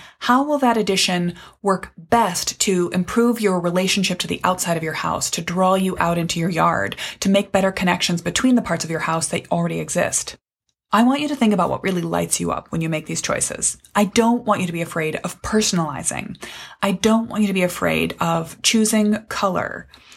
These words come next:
I don't want you to be afraid of choosing bold mid-century materials. Give yourself the gift of design when you plan updates for your home. Whether you're hiring design help or just taking the time to think things through a little more carefully before you place orders and start calling up contractors,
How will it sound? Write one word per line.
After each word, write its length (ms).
I 80
don't 260
want 140
you 60
to 40
be 120
afraid 420
of 160
choosing 460
bold 540
mid-century 600
materials. 880
Give 160
yourself 400
the 80
gift 440
of 100
design 640
when 160
you 80
plan 200
updates 300
for 80
your 120
home. 360
Whether 200
you're 100
hiring 420
design 300
help 360
or 200
just 200
taking 280
the 60
time 260
to 40
think 380
things 280
through 520
a 80
little 220
more 140
carefully 440
before 300
you 80
place 300
orders 400
and 140
start 220
calling 260
up 120
contractors, 640